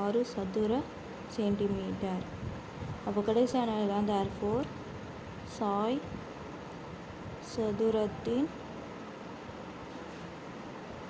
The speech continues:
பரப்பளவு, பரப்பளவு is equal to நூத்தி இருபத்தி ஆறு சதுர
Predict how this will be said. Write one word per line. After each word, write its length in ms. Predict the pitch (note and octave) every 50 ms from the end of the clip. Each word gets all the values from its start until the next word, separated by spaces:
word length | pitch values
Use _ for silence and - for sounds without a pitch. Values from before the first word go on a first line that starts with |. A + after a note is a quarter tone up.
| - - - - - - - - - - - - - - - - -
பரப்பளவு, 880 | A#3+ G#3+ G#3 G#3 G#3+ G#3+ - - A3 G#3+ G#3 G#3 G#3 G#3 G3+ G#3+ A#3 C4 D4+ F4+ F#4 - - - - - - - - - - - - - - - - - - - - - - - - - -
பரப்பளவு 800 | A3 G3+ G#3+ G#3+ G#3+ - - G#3+ G#3 G#3 G#3 G#3 G3+ G3+ G#3+ A3+ A3+ A3 A3
is 160 | G#3 G3 - A3 G#3
equal 340 | G#3 G3+ - G#3 G3+ G3 G3 G3
to 100 | - B3+ C4
நூத்தி 320 | B3 A3+ A3 G#3 G#3 - A3 G#3+ G#3+
இருபத்தி 460 | G#3+ G#3+ G#3+ G#3 G#3+ G#3+ G#3 - A3+ A3+ A3 G#3+ G#3 G3+
ஆறு 200 | G3+ G3 G3+ - - -
சதுர 400 | - - - - G3+ G#3 -